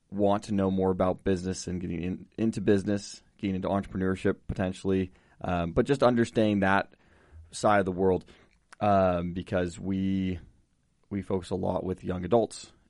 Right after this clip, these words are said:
and I think they're trying to navigate what that next chapter of their life is and figure out if, you know, is business something they wanna get into? What does that even look like? What's the realities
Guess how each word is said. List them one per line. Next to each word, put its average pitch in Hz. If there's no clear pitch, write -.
and 87
I 95
think 87
they're 95
trying 92
to 92
navigate 92
what 90
that 90
next 92
chapter -
of 92
their 98
life 95
is 131
and 95
figure 101
out 92
if, 95
you 110
know, 95
is 110
business 104
something 101
they 95
wanna 95
get 101
into? 135
What 110
does 104
that 95
even 90
look 117
like? 107
What's 101
the 98
realities 101